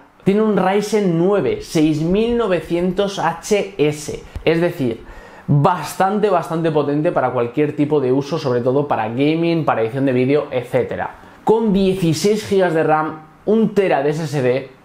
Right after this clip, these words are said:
y la R T X tres mil sesenta de Nvidia, es decir, no tiene nada que ver con la potencia gráfica de todo lo que hemos visto hasta ahora.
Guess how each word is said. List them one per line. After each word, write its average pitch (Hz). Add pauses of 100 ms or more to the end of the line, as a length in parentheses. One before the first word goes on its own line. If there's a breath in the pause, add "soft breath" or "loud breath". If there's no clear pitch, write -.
(100)
y 202
la 196
R 185
T 165
X 185
tres 147
mil 170
sesenta 151
de 131
Nvidia, 113
es 123
decir, 127
no 139
tiene 147
nada 151
que 143
ver 143
con 143
la 127
potencia 131
gráfica 127
de 127
todo 147
lo 147
que 135
hemos 123
visto 131
hasta 123
ahora. 104